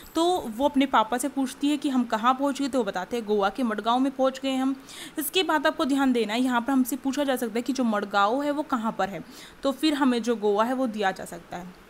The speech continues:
और दिया जाए एक option में। गोवा से केरल तक का जो सफ़र अब बाकी है ओमना का केरल तक पहुंचने का, तो इसमें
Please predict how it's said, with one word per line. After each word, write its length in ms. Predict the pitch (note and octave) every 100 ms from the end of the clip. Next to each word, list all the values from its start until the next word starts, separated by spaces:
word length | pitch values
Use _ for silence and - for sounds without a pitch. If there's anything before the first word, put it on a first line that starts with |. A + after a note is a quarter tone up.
| - - - -
और 80 | A3+
दिया 260 | G#3 A3 G#3+
जाए 180 | A3
एक 120 | G#3+ G#3
option 280 | G#3+ -
में। 140 | G#3 - - - - -
गोवा 360 | C#4 D#4 F4 G4
से 180 | G4 F#4
केरल 360 | D4+ D4+ E4
तक 180 | D#4+ D#4+
का 100 | D#4
जो 120 | D#4
सफ़र 340 | D4+ C4+ C4+ D4+
अब 160 | C4
बाकी 420 | G#3+ A3 G#3+ C#4+ D4+
है 200 | D#4 D#4+
ओमना 380 | A#3+ B3 B3+
का 240 | B3+ B3+ C#4 - - -
केरल 220 | B3+ B3+
तक 140 | C#4
पहुंचने 460 | B3+ B3+ B3 B3+ B3+
का, 120 | B3+
तो 140 | C4 B3+
इसमें 440 | C4 - C4+